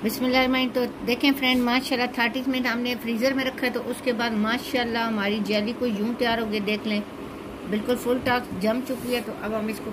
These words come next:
cut करते हैं। आप चाहें तो ऐसे भी bowl में रख सकते हैं, खा सकते हैं। बिस्मिल्लाहिर्रहमानिर्रहीम।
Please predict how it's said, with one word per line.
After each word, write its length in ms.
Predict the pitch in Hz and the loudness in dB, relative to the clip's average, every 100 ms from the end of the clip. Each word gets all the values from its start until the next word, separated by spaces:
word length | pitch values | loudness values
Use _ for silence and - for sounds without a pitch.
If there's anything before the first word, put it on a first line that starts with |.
| - | -2
cut 220 | 233 220 | -2 -2
करते 260 | 247 220 240 | -4 -4 -2
हैं। 180 | 233 220 | -4 -2
आप 220 | 202 208 | -2 0
चाहें 200 | 233 233 | -2 0
तो 60 | 226 | 2
ऐसे 240 | 226 - 262 | 0 2 0
भी 100 | 254 | 0
bowl 200 | 226 233 | 0 0
में 200 | 240 233 | 0 0
रख 140 | 226 226 | -2 -2
सकते 280 | 240 214 226 | -6 -4 -4
हैं, 140 | 220 | -4
खा 140 | - 208 | -2 -2
सकते 300 | 208 214 - | -2 -4 -4
हैं। 140 | 208 208 - - - - | -4 -6 -10 -12 -12 -8
बिस्मिल्लाहिर्रहमानिर्रहीम। 1400 | - 196 - 202 185 180 185 175 165 170 156 156 156 185 | -6 -4 -2 0 2 2 2 0 -2 -4 -4 -4 -4 -4